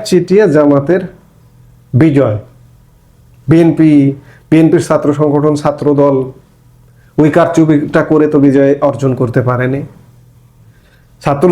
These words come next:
দলের বা বিএনপির কাছে পরিস্থিতি অনুকূলে নেই বলেই পারেনি। জামাতের আছে, জামাত পেরেছে।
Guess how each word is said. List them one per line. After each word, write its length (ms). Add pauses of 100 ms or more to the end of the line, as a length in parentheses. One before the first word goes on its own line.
দলের 380
বা 120
বিএনপির 560
কাছে 320
পরিস্থিতি 560
অনুকূলে 420
নেই 280
বলেই 280
পারেনি। 560 (480)
জামাতের 420
আছে, 380
জামাত 320
পেরেছে। 400